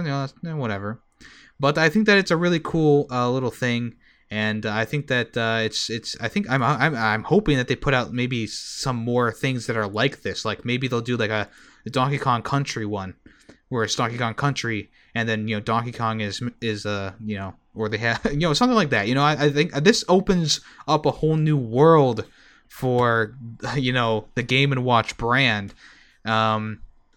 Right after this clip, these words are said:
so we'll see what happens. Uh, I can't really read the box, but there is a, um, I think this is, like, a rechargeable thing. You know, you're not gonna use batteries. It's gonna be rechargeable. 'Cause on the box, it shows, like, a cord,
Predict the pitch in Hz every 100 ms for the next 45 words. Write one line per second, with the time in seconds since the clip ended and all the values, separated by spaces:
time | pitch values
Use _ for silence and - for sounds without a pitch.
0 | _ _ _ - - 139 135 139 - 139
1 | 131 117 113 135 123 113 - 131 127 127
2 | - - - 127 127 196 202 190 175 127
3 | 110 139 156 135 117 113 139 - - 120
4 | 131 151 139 123 107 95 _ 107 110 104
5 | 101 98 92 _ - - 113 190 196 165
6 | 147 127 117 107 101 120 131 - 110 120
7 | 139 147 156 170 170 175 180 180 160 127
8 | 123 131 139 143 135 131 110 - 104 113
9 | 139 143 123 127 120 104 123 - 113 120
10 | 127 139 147 147 - - - 143 139 180
11 | 208 139 139 175 190 151 - 156 151 139
12 | 165 123 107 - - 135 143 147 147